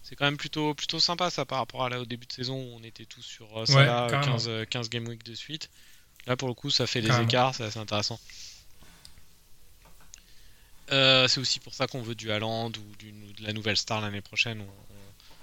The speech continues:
Speaker 1: c'est quand même le, le jeu est quand même beaucoup plus sympa, euh, quand, euh, quand il y a deux, trois choix de captain, euh, assez équivalents et que ça se disperse un peu, quoi.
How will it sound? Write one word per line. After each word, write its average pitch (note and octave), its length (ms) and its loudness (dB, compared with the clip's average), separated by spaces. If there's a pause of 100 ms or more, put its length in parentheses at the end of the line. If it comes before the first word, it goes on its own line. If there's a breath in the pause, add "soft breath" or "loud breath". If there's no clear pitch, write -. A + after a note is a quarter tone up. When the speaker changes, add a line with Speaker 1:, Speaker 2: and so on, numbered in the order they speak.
Speaker 1:
c'est - 160 -12
quand B2 120 4
même C3 140 6
le, C3 120 0
le C#3+ 180 2
jeu D3 260 6
est C#3+ 60 6
quand C3 140 0
même C3 160 -2
beaucoup B2 240 -12
plus - 140 -14
sympa, B2+ 340 -2
euh, A2+ 560 2
quand, A2 300 -10
euh, G#2+ 260 -6 (720 soft breath)
quand G#2+ 200 -14
il - 40 -2
y - 20 4
a G#2 40 0
deux, A#2 200 -2
trois A2+ 320 2
choix - 260 2
de - 80 -12
captain, A2+ 440 0
euh, G#2 200 -2
assez G#2 200 0
équivalents G#2+ 460 -4
et G#2 60 -4
que - 60 -8
ça G#2+ 140 -8
se G2 40 -16
disperse - 440 -6
un G#2 80 -6
peu, A2 100 -18
quoi. - 160 -18